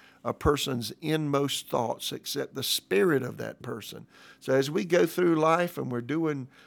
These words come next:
the natural things we need to do, if we're seeking first the kingdom of God,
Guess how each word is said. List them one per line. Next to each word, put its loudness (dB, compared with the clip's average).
the -4
natural 0
things -4
we -6
need -6
to -6
do, -4
if -8
we're -8
seeking -8
first -4
the -10
kingdom -8
of -8
God, -4